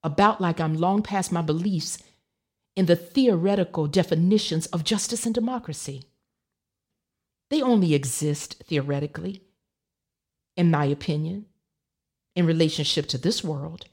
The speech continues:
I equate life to the crucifixion of Jesus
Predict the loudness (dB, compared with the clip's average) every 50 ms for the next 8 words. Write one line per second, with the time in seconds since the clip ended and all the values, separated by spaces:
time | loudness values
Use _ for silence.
0 | _ _ _ _ _ _ _ _ _ _ _ _ _ _ _ _ _ _ _ _
1 | _ _ _ _ _ _ _ _ _ _ _ _ _ _ _ _ _ _ _ _
2 | 0 2 4 4 4 2 2 2 2 2 2 0 0 2 2 2 0 0 0 -2
3 | -2 -2 -2 0 0 0 0 0 -4 -4 -4 -6 -6 -6 -6 -4 -4 -4 -4 -4
4 | -4 -4 -4 -4 -6 -10 -12 -14 -14 -14 -16